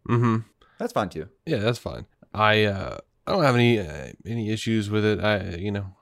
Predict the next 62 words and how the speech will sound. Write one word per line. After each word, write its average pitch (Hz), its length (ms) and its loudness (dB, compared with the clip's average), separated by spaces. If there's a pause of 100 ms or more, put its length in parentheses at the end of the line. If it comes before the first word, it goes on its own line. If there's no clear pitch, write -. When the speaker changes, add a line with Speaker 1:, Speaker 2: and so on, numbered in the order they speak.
Speaker 1:
I, 104 100 -2 (260)
I 104 60 -2
feel 104 200 -6
like 104 160 -2
this 110 220 -2
movie 113 240 4
took - 240 -6
place, 110 500 0 (220)
uh, 139 60 6
it's 123 320 2
at 117 180 -2
least 123 300 0
canon 110 420 4
to, 98 360 -2
uh, - 300 -8
I - 60 -20 (220)
believe 101 180 -2
it 95 40 0
was 95 140 -4
Earth 107 240 -2
twelve. 101 380 2 (380)
It's, 117 260 -2
it's 123 240 -4
at - 100 -8
least 123 220 -4
canon 113 380 2
to, 110 320 0
uh, 98 360 -2 (180)
to 117 180 -2
the 107 60 -4
C 117 180 -4
W, 120 460 2
and 101 280 0
Ezra 98 240 -6
Miller 135 340 8
is 120 120 2
canon 113 340 2
to - 100 -14
the 104 60 -8
C 113 180 -2
W. 104 280 -2
So - 160 -4
you 101 140 -2
know 101 120 0
what? 104 240 -2 (180)
It's - 140 -4
all 98 120 2
there. 90 220 -2 (160)
Speaker 2:
Yeah. 220 180 -4 (180)
Yeah. 85 80 -20 (180)
Speaker 1:
That's - 140 -8
fine. - 300 -6 (600)
But, 117 220 4
Speaker 2:
They're 110 80 4
Speaker 1:
um, 107 60 4
Speaker 2:
all 107 220 2
a 104 60 -4
part 104 160 0
of 101 80 0
the 101 100 -6
Arrow 95 200 -4
Spectreverse. 82 520 -12